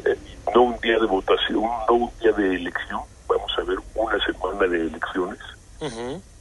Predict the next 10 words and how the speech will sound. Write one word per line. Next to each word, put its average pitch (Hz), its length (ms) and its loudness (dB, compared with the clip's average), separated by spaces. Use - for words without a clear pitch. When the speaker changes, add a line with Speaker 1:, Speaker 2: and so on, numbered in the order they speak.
Speaker 1:
Ahorita 92 380 4
ya 95 160 2
van 101 140 0
casi 98 360 2
cincuenta - 460 -2
millones 90 500 -2
de 95 60 -4
votantes - 560 -2
Speaker 2:
Guau. 107 340 -2
Speaker 1:
y 123 80 -4